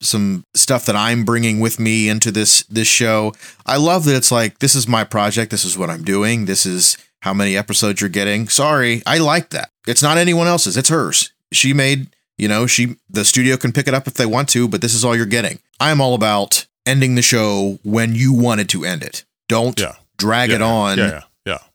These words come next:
Speaker 1: just for the sake of everyone else, because that's when it gets sloppy. If you didn't have a th-, any, if you didn't have more story to tell, absolutely, you need to be done. But it really does a,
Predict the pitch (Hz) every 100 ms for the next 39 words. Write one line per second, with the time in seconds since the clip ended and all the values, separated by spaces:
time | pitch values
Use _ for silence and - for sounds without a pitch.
0 | _ - - 123 - 123 110 - 117 113
1 | 98 110 113 104 104 107 101 - 104 113
2 | 104 117 135 139 117 113 107 92 90 -
3 | - 110 113 95 73 78 101 147 208 196
4 | 127 135 151 135 - _ - _ _ 107
5 | - - _ - 151 180 131 175 285 254
6 | 185 147 117 - 127 226 107 - 85 82
7 | 131 165 - 120 113 95 90 107 104 87
8 | 92 71 - _ _ - 135 120 104 117
9 | 147 160 143 120 98 120 113 101